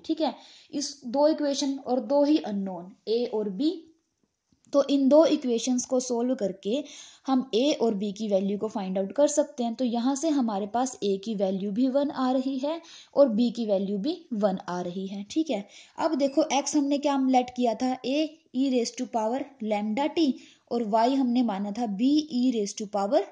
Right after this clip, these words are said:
lambda t। तो यहाँ से देखो अब lambda क्या लेकर चले हैं हम, lambda को लेकर चले हैं टू,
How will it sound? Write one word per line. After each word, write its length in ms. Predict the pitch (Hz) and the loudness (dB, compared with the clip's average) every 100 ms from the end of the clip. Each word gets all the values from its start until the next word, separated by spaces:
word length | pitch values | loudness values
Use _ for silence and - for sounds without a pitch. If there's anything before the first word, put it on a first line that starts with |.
| - | -6
lambda 440 | 226 196 175 170 185 | -2 -2 -4 -6 -8
t। 200 | 180 185 196 - - _ - | -8 -12 -12 -18 -20 _ -6
तो 60 | |
यहाँ 320 | 269 277 285 | -2 0 0
से 140 | 302 330 | -2 -2
देखो 380 | 220 - 170 165 _ _ _ - | -4 -8 -14 -18 _ _ _ -4
अब 140 | 254 262 | 0 2
lambda 340 | 269 254 277 311 | 2 4 4 4
क्या 120 | 302 | 4
लेकर 260 | 277 277 269 | 4 2 2
चले 220 | 277 262 | 2 4
हैं 120 | 254 | 4
हम, 240 | 254 269 294 _ - | 4 2 -2 _ -8
lambda 360 | 233 233 233 254 | -2 0 2 2
को 60 | 262 | 2
लेकर 280 | 240 233 | 0 -2
चले 200 | 220 226 | -4 -2
हैं 120 | 262 277 | 0 0
टू, 140 | 190 | -4